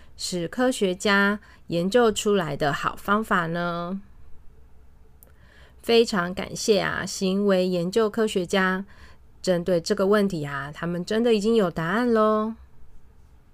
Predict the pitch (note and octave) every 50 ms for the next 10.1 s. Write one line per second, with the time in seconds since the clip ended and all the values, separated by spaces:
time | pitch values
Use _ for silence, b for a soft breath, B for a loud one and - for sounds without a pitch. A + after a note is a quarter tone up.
0 | - - - - - - - - - - - - - B B B B B B B
1 | B B - - - C4+ C#4+ C#4+ C4+ A3+ F#3+ F3 E3 - - F3 E3+ F3 F3 F#3
2 | G#3 A#3+ C#4+ D4+ C#4+ C#4 C4 - B3+ B3+ B3 B3 A3+ F#3 D#3 D3 - - F#3 F3+
3 | F#3+ G3 - A#3+ A3 G3+ G3 G#3 G#3+ G3+ F#3+ F3+ E3+ D#3 D3+ C#3+ D#3+ D#3+ D3+ D3+
4 | F#3+ - - A#3+ A#3+ A3+ G#3+ A3+ A3+ A3 G#3+ A3+ G#3+ G#3 G3 G3 - E3+ D#3+ D#3+
5 | D#3 E3 D#3+ - - - - b b b b b b b b b - - E3 F3
6 | F3+ F3+ F#3+ G3+ - G3 F#3 F3+ F3+ F3+ G3 - - E4 D4+ C4+ A#3+ G#3 F#3+ F#3+
7 | F#3 F#3 F3 F3 F3+ - F3 E3+ E3 - D3+ C#3+ D3 - - - G3 F3 A2+ C2+
8 | - - b b b b b b - B3 C#4+ E4+ E4+ D4+ G#3+ F3+ E3 D#3+ - F#3
9 | F#3 - G3+ F3 D#3+ D3+ B2+ B2+ - - E3+ D#3 D3 - D#3 D3+ D3+ - C#3+ -
10 | - b